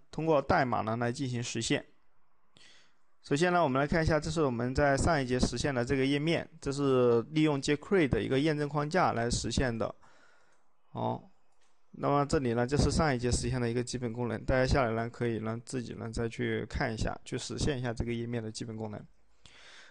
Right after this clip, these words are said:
那么我们现在呢，把这个上一节实现的这个页面呢进行一个简单复制，然后复制以后呢，呃，再进行一个修改，那么就可以啊做成我们这一节啊所需要的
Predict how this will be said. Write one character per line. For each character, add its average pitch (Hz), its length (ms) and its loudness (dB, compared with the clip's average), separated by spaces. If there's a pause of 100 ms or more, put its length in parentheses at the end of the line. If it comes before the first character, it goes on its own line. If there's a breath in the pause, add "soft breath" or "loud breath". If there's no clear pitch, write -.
(240 loud breath)
那 170 100 2
么 196 80 6
我 160 120 6
们 135 120 2
现 180 160 4
在 170 120 4
呢， 165 100 4
把 139 220 2
这 151 120 2
个 143 240 4
上 170 220 4
一 147 40 2
节 135 120 4
实 - 180 4
现 165 160 4
的 139 80 0
这 139 80 -2
个 156 80 4
页 170 140 2
面 165 240 0
呢 147 100 2
进 147 160 -2
行 131 120 -2
一 - 20 -2
个 139 80 2
简 117 160 -4
单 117 140 -2
复 151 120 -2
制， 185 360 0
然 120 180 0
后 156 100 2
复 156 140 -2
制 185 180 0
以 120 140 2
后 151 200 2
呢， 139 140 2 (540 soft breath)
呃， 113 580 4 (140)
再 139 160 2
进 143 140 -4
行 120 100 -2
一 113 100 -2
个 120 240 4
修 143 220 2
改， 120 260 0 (120)
那 131 80 -6
么 127 100 0
就 135 100 0
可 123 200 0
以 120 200 0 (460)
啊 107 180 -2
做 131 160 0
成 123 180 0
我 113 60 -2
们 107 300 -6 (120)
这 160 120 4
一 135 120 4
节 113 280 -4 (160)
啊 98 260 -6
所 107 180 -6
需 123 240 -4
要 147 220 4
的 107 200 -2